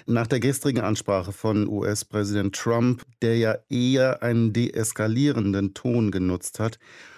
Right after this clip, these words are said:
und auch nach zum Beispiel der heutigen Ansage des irakischen Schiitenführers Moqtada al-Sadr an seine Milizen, sie sollten sich bitte mit Überfällen zurückhalten, hat sich die Lage zunächst einmal,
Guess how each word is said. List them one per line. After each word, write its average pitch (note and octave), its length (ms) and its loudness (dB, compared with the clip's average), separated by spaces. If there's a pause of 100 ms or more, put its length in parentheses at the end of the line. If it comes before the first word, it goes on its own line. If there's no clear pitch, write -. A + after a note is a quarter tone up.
(160)
und D3 280 2
auch B2 240 0
nach A#2 240 2
zum C#3 240 2
Beispiel B2 340 0
der A2 140 2
heutigen A2+ 360 0
Ansage G#2 540 -2
des F#2+ 180 -8
irakischen G2 600 -4
Schiitenführers G2 840 -2
Moqtada F#2+ 600 -2
al-Sadr F2+ 800 -2
an G2 140 -2
seine G2 220 0
Milizen, G2 520 -2 (320)
sie G#2 180 0
sollten G2 380 0
sich F#2+ 240 -4
bitte A2 340 0
mit F#2+ 220 0
Überfällen G2 640 -2
zurückhalten, G2 840 -2 (500)
hat - 360 -4
sich B2+ 220 -2
die B2 100 -2
Lage A#2 360 0
zunächst C3+ 680 2
einmal, E2+ 540 -2